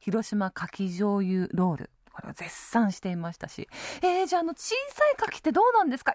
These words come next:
いや、たまらないよ。あの、一センチから二センチぐらいの小さい牡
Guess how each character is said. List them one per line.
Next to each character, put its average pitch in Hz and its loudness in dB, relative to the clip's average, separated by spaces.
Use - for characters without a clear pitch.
い 151 -16
や、 202 -6
た 247 -6
ま - -6
ら - -4
な - -6
い - -8
よ。 202 -2
あ 233 2
の、 220 4
一 294 0
セ - -2
ン 381 -6
チ - -14
か 349 0
ら 330 0
二 294 2
セ - -6
ン 415 -6
チ 427 -4
ぐ 427 2
ら 415 4
い - 2
の 302 -2
小 - -6
さ 466 6
い - 2
牡 - -4